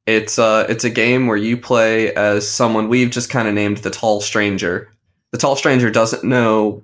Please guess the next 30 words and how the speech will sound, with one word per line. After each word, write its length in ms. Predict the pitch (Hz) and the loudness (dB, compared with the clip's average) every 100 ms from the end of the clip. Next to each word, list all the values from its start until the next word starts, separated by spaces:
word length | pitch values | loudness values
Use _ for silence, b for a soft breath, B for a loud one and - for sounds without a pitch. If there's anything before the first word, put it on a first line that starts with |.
| - | -2
why 220 | 104 104 | 0 0
he's 320 | 110 104 104 | -2 -6 -2
there 480 | 104 92 90 101 127 - | 0 2 2 0 -4 -2
or 120 | 104 | 0
what 180 | 101 98 | 2 0
he 80 | 98 | -2
needs 260 | 98 92 | -4 -6
to 100 | - | -10
do, 480 | 92 104 98 98 101 | 0 2 2 0 -2
but 160 | 113 110 | 0 2
it, 120 | 104 | 4
uh, 340 | 98 95 101 - | 2 2 0 -4
it 80 | - | -4
kinda 200 | 160 135 | -2 0
quickly 560 | - 139 127 113 120 _ _ - | 0 0 2 0 -2 _ _ -10
becomes 260 | 120 120 107 | -2 0 0
apparent 360 | 120 113 104 | 0 0 0
that 120 | 104 | 0
you 80 | 120 | 0
need 140 | 110 107 | 0 0
to 60 | |
collect 440 | 110 113 101 - - | -2 0 0 -2 -4
these 160 | 107 | 0
little 180 | 113 101 | 0 0
collectibles 600 | - 101 101 98 95 - | 0 0 -2 -2 -2 -2
that 80 | 92 | -4
we 100 | 101 | -2
call 160 | 95 | -2
spirit 380 | 90 - 107 - | -4 -2 0 0
fragments 640 | 92 82 80 76 - - | -2 -2 -6 -10 -8 -10